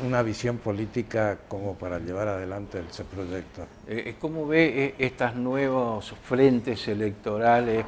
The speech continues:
Speaker 2: por ejemplo, la renovación, que, que, que hay peronistas y, y radicales y, y de otras, eh, vertientes, o ahora el radicalismo que se asocia con el pro?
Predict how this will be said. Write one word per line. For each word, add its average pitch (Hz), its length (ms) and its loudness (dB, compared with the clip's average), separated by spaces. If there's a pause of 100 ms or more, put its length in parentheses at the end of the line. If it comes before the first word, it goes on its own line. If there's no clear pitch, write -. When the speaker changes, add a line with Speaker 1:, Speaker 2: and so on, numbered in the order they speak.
Speaker 2:
por 98 140 -6
ejemplo, 113 500 -4
la 104 140 2
renovación, 104 800 4
que, 101 360 -2
que, 92 360 -4 (240)
que 107 80 -2
hay 101 540 -2 (640)
peronistas 117 840 8
y, 98 480 -2
y 104 120 -2
radicales 107 840 6
y, 107 40 -4 (180)
y 101 100 0
de 107 100 4
otras, 110 460 0
eh, 95 360 -4 (180)
vertientes, 107 920 2
o 101 60 0
ahora 113 280 6
el 104 100 6
radicalismo 107 720 2
que 104 100 -2
se 104 140 -6
asocia 107 480 0
con 107 340 -4
el 95 120 -8
pro? 120 380 2